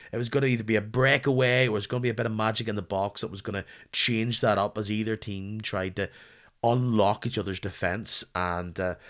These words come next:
I'm sure from a Larne perspective, they'll be ruining that opportunity that fell to Lee Bowness in the box. He spun on the ball, and usually that means it's going straight into the top corner in the back of the net.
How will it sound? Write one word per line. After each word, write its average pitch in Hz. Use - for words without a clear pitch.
I'm 101
sure 131
from 127
a 104
Larne 107
perspective, 127
they'll 107
be 107
ruining 101
that 92
opportunity 98
that 92
fell 98
to 101
Lee 95
Bowness 104
in 143
the 135
box. 107
He 113
spun -
on 151
the 139
ball, 110
and 123
usually 131
that 104
means 98
it's 90
going 98
straight 123
into 98
the 92
top 101
corner 92
in 95
the 92
back 92
of 98
the 92
net. 90